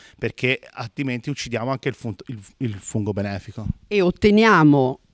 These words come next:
Speaker 2: il canestrello che diventa un nutraceutico, lo possiamo dire, perché i nutraceutici non sono solo gli integratori, i nutraceutici sono soltanto alimenti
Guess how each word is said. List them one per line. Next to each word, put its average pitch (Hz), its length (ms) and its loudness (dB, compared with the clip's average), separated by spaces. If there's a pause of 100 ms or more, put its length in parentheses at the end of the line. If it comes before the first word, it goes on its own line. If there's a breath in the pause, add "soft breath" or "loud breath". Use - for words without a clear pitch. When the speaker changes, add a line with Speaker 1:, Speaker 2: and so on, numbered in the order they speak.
(480)
Speaker 2:
il 180 180 -2
canestrello 214 920 4
che - 160 0
diventa 151 380 2
un 233 80 8
nutraceutico, 151 1000 2
lo 147 100 0
possiamo 156 380 4
dire, 208 220 6
perché 165 260 2
i - 20 4
nutraceutici 202 800 2
non 151 120 4
sono 262 240 4
solo 220 280 4
gli 175 80 0
integratori, 165 840 0
i - 360 -8
nutraceutici 208 800 2
sono 185 320 2
soltanto 196 500 0
alimenti 233 960 2